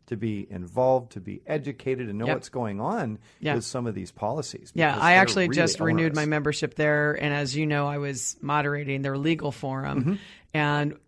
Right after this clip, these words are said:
Speaker 2: uh, I don't know if you know this already, but, um, two, at least two of the three that were on the panel,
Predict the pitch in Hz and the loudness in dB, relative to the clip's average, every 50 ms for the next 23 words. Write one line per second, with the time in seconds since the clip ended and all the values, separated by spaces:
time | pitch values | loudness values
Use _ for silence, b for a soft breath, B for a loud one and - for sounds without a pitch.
0 | _ _ - 147 147 135 135 135 - 156 151 151 156 151 147 139 - 151 147 143 | _ _ -2 -2 0 0 -2 -4 -2 -2 0 0 0 0 -2 -2 -2 -2 -2 2
1 | 160 180 185 175 170 - 165 147 147 147 143 143 143 135 143 143 143 - - 143 | 4 4 4 4 4 2 0 0 0 0 0 0 0 0 -2 -2 -4 -4 -4 -2
2 | 139 131 135 135 131 - - - - 220 202 - - - 175 180 202 214 202 - | -2 -2 -2 -4 -4 -6 -6 -2 0 2 2 2 2 2 2 4 4 2 2 0
3 | - - 233 220 208 202 175 160 147 - - 175 165 160 156 156 156 151 151 147 | -2 0 4 4 4 4 4 0 -2 -2 -2 0 2 2 2 2 2 2 0 -2
4 | B B B B B B B - 143 151 151 147 143 - - 151 147 143 143 143 | B B B B B B B -4 0 2 2 2 2 0 -2 -2 0 0 2 2
5 | 139 139 139 143 - - 147 147 147 147 143 139 - 156 160 151 151 151 151 143 | 0 0 0 -2 -4 -2 -2 -2 0 -2 -2 -4 -2 -2 0 0 2 0 0 0
6 | 143 139 139 127 127 | -2 -2 -4 -6 -8